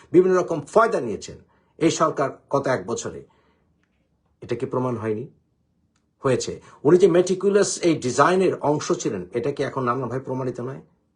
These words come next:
প্রমাণিত। So শেখ হাসিনা এইখানে রাইট ছিলেন। আমি সর্বোপরি মনে করি যে শেখ হাসিনা বলেন, খালেদা জিয়া বলেন, এই দুইজন মানুষ বাংলাদেশের স্বাধীনতা, সার্বভৌমত্ব বিদেশি কোনো শক্তির কাছে বিকিয়ে দেবে না, এই ব্যাপারে আমি হান্ড্রেড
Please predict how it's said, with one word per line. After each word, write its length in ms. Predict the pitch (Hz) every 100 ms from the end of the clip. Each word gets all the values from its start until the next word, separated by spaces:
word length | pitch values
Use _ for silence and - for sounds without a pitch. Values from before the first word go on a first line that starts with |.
| _ _
প্রমাণিত। 420 | - 135 98 - - -
So 120 | 143
শেখ 220 | 165 156
হাসিনা 220 | 147 160
এইখানে 340 | 143 165 139 101
রাইট 240 | 85 -
ছিলেন। 220 | - - - _ _ - - -
আমি 240 | 165 254
সর্বোপরি 400 | 277 247 247 226
মনে 220 | 226 214 196
করি 340 | 185 226 294 - -
যে 100 | 170
শেখ 240 | - 185
হাসিনা 280 | 196 226 254
বলেন, 200 | 233 233
খালেদা 340 | - 160 170
জিয়া 160 | 165 151
বলেন, 280 | 113 101 90 -
এই 160 | 202
দুইজন 340 | 190 196 180 185
মানুষ 340 | 160 160 156
বাংলাদেশের 540 | 127 131 131 127 143 -
স্বাধীনতা, 500 | - 110 113 123 131
সার্বভৌমত্ব 640 | - 107 98 104 - 180 - - _
বিদেশি 420 | - 101 101 - 190
কোনো 200 | 160 139
শক্তির 320 | - - -
কাছে 240 | - -
বিকিয়ে 360 | 87 90 - 71
দেবে 200 | 71 67
না, 100 | - - _ _ _ _ _ _ _ _
এই 180 | 269 294
ব্যাপারে 360 | 254 220 170 143
আমি 120 | 135
হান্ড্রেড 600 | - 202 285 269 254